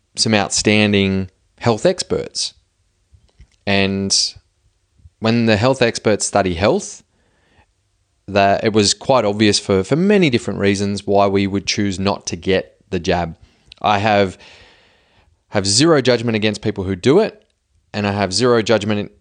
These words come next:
or s-, like, I d-, I don't like or dislike people more for getting it or not getting it. I'm not that type of person. To me, don't tell me about your, uh, vax status or whatever it's called.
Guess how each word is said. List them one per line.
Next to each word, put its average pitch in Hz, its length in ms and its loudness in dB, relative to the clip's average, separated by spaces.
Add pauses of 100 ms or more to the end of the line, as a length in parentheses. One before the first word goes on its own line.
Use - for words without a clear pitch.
(100)
or 98 260 2
s-, - 280 -2
like, 95 220 -8
I 104 60 -2
d-, 87 120 -6
I 98 100 -6
don't 104 280 0
like 120 400 0
or 107 40 -2
dislike 110 460 0
people 104 240 -4
more 104 280 0
for 101 120 -6
getting 139 320 -2
it 110 80 2
or 98 100 2
not 117 240 -2
getting 123 260 0
it. 120 220 -4
I'm 104 160 -4
not 107 140 0
that 95 160 0
type 95 220 -4
of 90 80 -8
person. 85 480 -6 (420)
To 117 140 0
me, 139 260 2
don't 120 220 2
tell 113 120 2
me 110 120 2
about 104 260 2
your, 101 460 2 (100)
uh, 92 360 0 (1300)
vax 104 480 -4
status 120 460 0
or 95 100 0
whatever 104 500 0
it's - 200 -6
called. 151 420 2